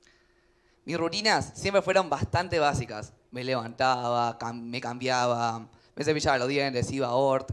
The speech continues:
me quejaba. Bueno, sí, me quejaba de todo. Me llegaron a llamar gruñón. Los fines de semana iba a Orja. Orja es mi comunidad, donde tenemos actividades y es mi punto de encuentro con mis amigos. Todo normal, ¿no?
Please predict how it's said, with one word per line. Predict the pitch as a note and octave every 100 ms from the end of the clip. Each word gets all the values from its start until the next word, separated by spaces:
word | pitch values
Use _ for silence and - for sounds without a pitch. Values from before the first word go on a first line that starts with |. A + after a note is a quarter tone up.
| -
me | C3
quejaba. | A#2+ - C#3 C3 A#2+ B2 - _ _ _
Bueno, | A#2 A2 G2+ _
sí, | - C3+ - _
me | - A2
quejaba | C3 D#3 C3+ A#2 -
de | - C3+
todo. | E3+ D3+ A#2+ - - _
Me | - B2
llegaron | E3+ F3+ G3
a | D3+
llamar | D#3 E3+
gruñón. | D3+ D#3 D#3+ D#3+ C#3 A2+ - _ _ _ _ _ - - _ _ _ _ _
Los | - C3
fines | E3+ F3
de | D3+
semana | D#3 F3 F3+ - -
iba | E3+
a | D3
Orja. | C3 C3 G#2 G#2 _ _ _
Orja | - F3 C#3+ C#3+ C#3+ -
es | E3+
mi | E3
comunidad, | C#3 C3+ C3+ D3+ C#3 C3+ D3+ - _ _
donde | A#2+ B2+ B2 A#2 G#2+ - _
tenemos | B2 D#3 F3+
actividades | E3 D#3 D#3 E3+ F#3 F#3+ A3 G#3+ -
y | -
es | E3
mi | F3
punto | F3 E3
de |
encuentro | D3 D#3 D3
con | C3
mis | C3
amigos. | B2+ A#2+ G#2 - _ _ _ _ _ _
Todo | - G3
normal, | D#3+ D3 F3
¿no? | C#3 F3